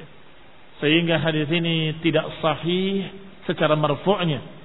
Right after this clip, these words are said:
tetapi dia hasanun mauqufan. Mauquf, yakni hanya berhenti pada para sahabat, pada sahabatnya.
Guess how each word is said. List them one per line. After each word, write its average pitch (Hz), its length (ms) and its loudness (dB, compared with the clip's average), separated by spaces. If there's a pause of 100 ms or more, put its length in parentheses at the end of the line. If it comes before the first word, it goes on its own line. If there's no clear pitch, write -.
(340)
tetapi 143 480 2
dia 151 320 4 (160)
hasanun 175 800 0
mauqufan. 139 1120 -2 (960)
Mauquf, 165 560 4 (800)
yakni 151 240 4
hanya 170 320 4
berhenti 156 320 4
pada 139 240 2
para 127 240 0
sahabat, 143 400 2
pada 139 160 2
sahabatnya. 170 560 2